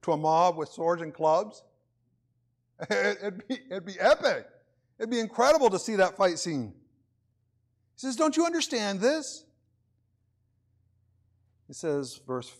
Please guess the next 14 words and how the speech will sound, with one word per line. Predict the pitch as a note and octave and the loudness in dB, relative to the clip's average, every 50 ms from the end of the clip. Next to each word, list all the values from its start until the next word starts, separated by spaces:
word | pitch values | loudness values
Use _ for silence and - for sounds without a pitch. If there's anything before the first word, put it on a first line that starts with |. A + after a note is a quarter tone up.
| _ _ _ | _ _ _
fifty-four, | C#3 C3 - A#2+ A2 - - C#3+ C#3 B2 A2 G#2+ G#2 G2+ G2 - _ _ _ _ _ _ _ _ _ _ _ _ | -12 -12 -12 -14 -14 -6 -4 -2 -2 -2 -2 -6 -10 -14 -18 -20 _ _ _ _ _ _ _ _ _ _ _ _
"How | - F3 F3+ G3+ G#3+ G#3+ A3 A3 G#3+ - - - _ _ | -4 0 2 2 2 2 0 -2 -6 -10 -16 -20 _ _
then | - B2+ C#3+ C#3+ C3+ C3 C#3 D3+ D3+ B2+ | -10 -8 -6 -4 -4 -4 -6 -8 -10 -8
will | C3+ C3+ C3 C3 | -4 -4 -2 -2
the | B2 | -4
scriptures | A#2+ - - D3+ C#3 C#3 - C3+ B2+ | -6 -8 -8 -8 -8 -8 -12 -16 -12
be | - C3+ C3 | -8 -8 -8
fulfilled?" | B2 - - C3 B2 _ - G3 A#3 A3 - - - _ _ _ _ _ _ _ _ _ _ _ _ _ _ _ _ _ _ _ _ _ _ _ _ _ _ _ _ _ - | -8 -10 -12 -14 -12 _ -12 -10 -10 -12 -14 -18 -20 _ _ _ _ _ _ _ _ _ _ _ _ _ _ _ _ _ _ _ _ _ _ _ _ _ _ _ _ _ -6
What? | G3+ D#4+ F4 - - _ _ _ _ _ _ _ _ _ _ _ _ _ _ _ _ _ _ _ _ _ _ _ _ _ _ _ _ _ _ _ _ _ _ _ _ _ _ _ _ _ _ _ | -6 -6 -6 -8 -14 _ _ _ _ _ _ _ _ _ _ _ _ _ _ _ _ _ _ _ _ _ _ _ _ _ _ _ _ _ _ _ _ _ _ _ _ _ _ _ _ _ _ _
He's | - B3 B3+ G3+ | -10 -10 -8 -2
worried | G3 G#3+ G#3+ A3+ G#3 | 0 0 0 0 0
about | F#3 F3+ E3+ E3 E3+ E3 - | 2 4 4 4 4 2 -2
fulfilled | - D3+ - - F#3 F#3 E3+ - | -6 -6 -2 0 0 0 0 -2
scripture? | - - - D#3 D3 D3 - - B3+ C#4+ D4 C4 | -8 -8 -4 -4 -4 -4 -6 -10 -12 -12 -12 -14